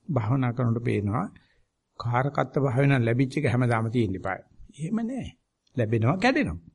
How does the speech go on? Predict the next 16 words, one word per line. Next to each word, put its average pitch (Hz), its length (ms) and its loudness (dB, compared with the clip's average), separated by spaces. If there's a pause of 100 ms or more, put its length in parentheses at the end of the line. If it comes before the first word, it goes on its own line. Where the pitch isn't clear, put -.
(160)
ආය 160 220 0
හදනවා. 180 460 2 (420)
හදන 139 280 6
රට 117 200 2
හරියන 113 360 2
වෙලාවක 131 360 2
හරියට 190 300 2
හරියන්නේ 226 640 4 (1160)
නෑ. 117 120 4
මම 127 80 8
වුණත් 139 360 8 (840)
පොට්ට 160 320 6
චාන්ස් 175 300 4
එකෙන් 214 200 4
තමයි 240 300 2
යන්නේ. 220 380 6